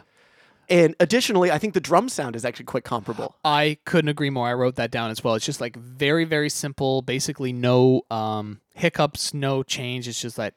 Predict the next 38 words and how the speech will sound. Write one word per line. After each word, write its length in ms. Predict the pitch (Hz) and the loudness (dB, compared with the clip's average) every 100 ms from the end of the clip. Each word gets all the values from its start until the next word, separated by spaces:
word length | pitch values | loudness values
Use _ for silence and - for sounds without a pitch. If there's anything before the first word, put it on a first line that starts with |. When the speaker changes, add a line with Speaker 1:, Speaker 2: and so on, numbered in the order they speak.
| _ | _
Speaker 2:
t-, 140 | - - _ | -20 -20 _
t-, 100 | - _ | -20 _
Speaker 1:
Right. 320 | 220 262 127 | -2 -2 -4
Speaker 2:
t-, 100 | - _ - | -12 _ -8
t-, 40 | - | 0
Speaker 1:
And 100 | 202 | 0
he's 80 | 180 | 2
clearly 340 | 208 202 190 | 8 8 8
Speaker 2:
t- 40 | 175 | 4
Speaker 1:
playing 200 | 185 180 | 2 2
with 200 | 143 - | 0 0
bundle 360 | 147 147 165 175 | 0 2 2 0
sticks, 540 | - - 202 - - | -2 -2 -2 -2 -6
you 100 | 170 | 2
know, 120 | 160 | 4
not 260 | 139 160 - | 6 4 2
straight 320 | - 160 147 | -4 -2 0
up 140 | 139 - | 0 2
drumsticks, 460 | 156 175 - 180 | 2 2 -2 -2
but, 120 | - | -2
like, 140 | 135 131 | -2 -2
the 80 | 127 | 0
bundles 440 | 143 143 131 123 | 2 2 0 2
a 80 | 127 | 4
la 260 | 123 120 110 | 4 2 0
Dave 260 | 147 127 | -2 -4
Grohl 360 | - 135 120 113 - - - - - | -4 -2 -2 -2 -10 -20 -20 -10 0
on, 240 | 147 127 | 0 2
uh, 180 | 120 113 - | 0 0 -4
Nirvana 360 | 160 139 127 | -2 2 2
Unplugged 260 | 113 139 131 | 0 -2 -2
in 80 | 117 | -2
New 60 | |
York. 240 | 110 110 - | -2 -4 -4
So 240 | - 214 190 | 8 10 10
my 240 | 170 254 | 4 4
make-believe 520 | 294 214 - 143 127 - | 2 -2 -2 -6 -6 -4
choice 560 | 135 110 107 - - | -2 0 -2 -8 -14